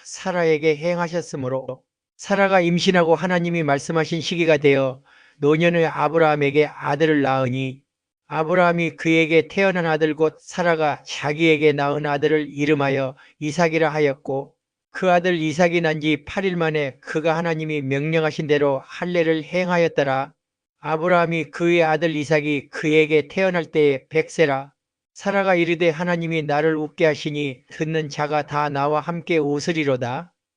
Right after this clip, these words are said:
또 이르되 사라가 자식들을 젖먹이겠다고 누가 아브라함에게 말하였으리오마는 아브라함의 노경에 "내가 아들을 낳았도다." 하니라. 하갈과 이스마엘을 내쫓다. 아이가 자라매 젖을 떼고 이삭이 젖을 떼는 날에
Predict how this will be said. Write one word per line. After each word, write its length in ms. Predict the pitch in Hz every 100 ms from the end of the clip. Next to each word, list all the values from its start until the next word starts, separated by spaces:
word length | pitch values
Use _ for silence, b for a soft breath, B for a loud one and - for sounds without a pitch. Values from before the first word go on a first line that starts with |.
| _
또 180 | - 202
이르되 400 | 175 165 160 165
사라가 460 | 147 185 180 170 160
자식들을 680 | 156 160 - - 165 156
젖먹이겠다고 1040 | 151 147 160 170 156 151 151 135 127 131 131 _ _ _ -
누가 340 | 165 180 175
아브라함에게 600 | 165 170 170 160 160 156
말하였으리오마는 1200 | 147 135 156 160 156 180 156 147 139 135 139 135 131 b b -
아브라함의 640 | 139 151 175 165 160 160
노경에 480 | 139 139 151 151 143
"내가 500 | 135 139 156 160 143
아들을 320 | 147 156 156
낳았도다." 500 | 143 143 151 156 147
하니라. 480 | 143 139 131 127 139 _ _ _ _ _
하갈과 420 | 202 208 196 190
이스마엘을 640 | 160 151 175 165 160 160
내쫓다. 760 | 135 139 143 175 - 156 175 - _ _ _ _ -
아이가 380 | 156 175 175
자라매 540 | 170 165 160 160 156 147
젖을 300 | 156 156 165
떼고 360 | 180 165 160
이삭이 480 | 151 147 170 160 156
젖을 320 | - 151 170
떼는 240 | 156 160 151
날에 380 | 139 139 139